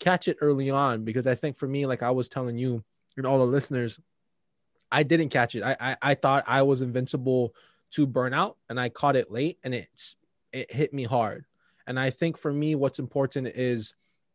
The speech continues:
you know, having that balance between work and my,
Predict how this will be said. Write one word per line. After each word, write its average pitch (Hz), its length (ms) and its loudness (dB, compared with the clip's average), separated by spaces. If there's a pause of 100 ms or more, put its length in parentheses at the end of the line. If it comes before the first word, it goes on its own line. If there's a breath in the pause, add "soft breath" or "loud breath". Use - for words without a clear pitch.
(540)
you 147 100 0
know, 139 160 4
having 151 400 0
that 117 180 -2
balance 123 320 0
between 113 540 -8 (420 soft breath)
work 131 420 2
and 123 120 -6
my, 113 200 -2